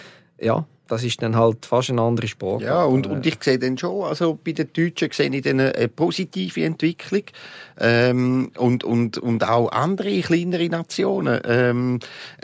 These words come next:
Speaker 2: gegen das Frankreich haben wir, haben wir sehr zu beißen gehabt. Das Frankreich, wo man eigentlich belächelt, oder? In der Schweiz. Extrem zu beißen gehabt in dem Match. Also, ähm, ich find's ein, ein, ein schmaler Grat,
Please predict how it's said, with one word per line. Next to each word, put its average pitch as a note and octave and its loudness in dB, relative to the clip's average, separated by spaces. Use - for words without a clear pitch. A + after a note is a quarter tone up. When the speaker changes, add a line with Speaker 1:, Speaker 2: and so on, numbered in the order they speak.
Speaker 2:
gegen A2 -2
das A2+ 0
Frankreich - -2
haben A2+ 2
wir, A2 -2
haben G2+ -4
wir G#2 -2
sehr F3+ -4
zu - -8
beißen G3+ -4
gehabt. C#4 -10
Das - -10
Frankreich, - -12
wo F#2+ -2
man G#2+ -6
eigentlich A2 -2
belächelt, F#2 -2
oder? D#3 0
In C3 -2
der C#3 -4
Schweiz. - -8
Extrem - -6
zu - -10
beißen F3+ -6
gehabt - -10
in - -4
dem F#3 0
Match. - -8
Also, A2 4
ähm, D#3 0
ich D#3 2
find's F#3 2
ein, D#3 2
ein, D3 0
ein C#3+ 0
schmaler E3+ -2
Grat, F#3 -2